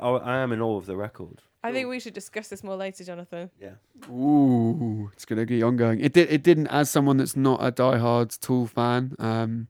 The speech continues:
Speaker 3: it didn't make my list because there was so much good stuff, but, uh, I thought it was interesting to see the reactions. So there you go. That is the top ten list.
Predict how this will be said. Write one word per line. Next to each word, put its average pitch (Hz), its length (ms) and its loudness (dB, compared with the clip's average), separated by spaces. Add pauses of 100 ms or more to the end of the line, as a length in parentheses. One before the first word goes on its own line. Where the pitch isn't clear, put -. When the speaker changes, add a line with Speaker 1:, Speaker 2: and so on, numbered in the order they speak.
Speaker 3:
it 123 100 -4
didn't 131 220 2
make 131 160 -2
my 127 160 0
list 139 380 -2
because 110 220 -10
there 123 100 0
was 120 140 -4
so 131 120 2
much 120 240 -4
good 120 120 -2
stuff, 135 320 -4 (120)
but, 117 280 -4 (480)
uh, 107 240 -6
I 110 40 -6
thought 113 180 -4
it 113 60 -4
was 107 120 -6
interesting 110 380 -8
to - 120 -18
see 110 440 -10
the - 80 -16
reactions. 202 640 -12 (180)
So - 100 -10
there 135 140 4
you 135 80 2
go. 123 160 4
That 151 240 8
is 147 200 10
the 127 100 -6
top - 260 2
ten 139 240 2
list. 123 340 0